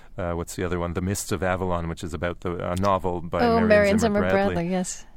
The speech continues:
Speaker 1: about the women in King Arthur's entourage. And, and,
Speaker 2: Yes.
Speaker 1: and they've read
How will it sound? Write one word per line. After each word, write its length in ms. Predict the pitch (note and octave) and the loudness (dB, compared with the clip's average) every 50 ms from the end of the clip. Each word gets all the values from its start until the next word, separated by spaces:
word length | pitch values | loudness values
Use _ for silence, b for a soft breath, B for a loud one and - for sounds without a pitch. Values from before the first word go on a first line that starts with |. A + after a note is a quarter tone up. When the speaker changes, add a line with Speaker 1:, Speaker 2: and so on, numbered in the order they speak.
| - | -6
Speaker 1:
about 320 | G#2+ F2+ F2 F#2+ F#2 F2+ F#2+ | -4 0 0 0 0 0 -4
the 160 | F2+ G2+ G2+ | -2 -2 2
women 480 | F#2+ G#2+ A#2+ C3 C3+ B2 A2 G2 G2 G2+ | 4 4 4 4 4 4 2 2 0 -2
in 240 | - A2 G2 F#2+ | -2 -2 -2 -2
King 240 | F2+ - - G#2+ G2 | -2 -2 -2 -2 0
Arthur's 480 | G2 F#2+ G2 G2 F#2+ - G2+ F2+ F2 G2 | 2 2 2 0 0 0 -2 -2 0 0
entourage. 800 | G2 F#2 F#2 F#2+ - - G2+ F2 F2+ F2 E2+ E2+ F2 F2 E2 - | 0 0 0 -2 -4 -4 -4 -2 0 0 0 0 -2 -4 -4 -4
And, 220 | F#2+ F#2 F2+ - | -4 -4 -4 -6
and, 220 | - G2+ F#2+ G#2 G2+ | -4 -2 -2 -2 0
Speaker 2:
Yes. 160 | - - G2 | 0 -2 -2
Speaker 1:
and 120 | F#2 F#2 | -2 -2
they've 200 | - A2 G#2 F#2 | 0 -2 -2 0
read 400 | G#2 A#2 B2 C3 C3+ B2 G#2+ F#2 | 0 2 4 4 2 2 -2 -6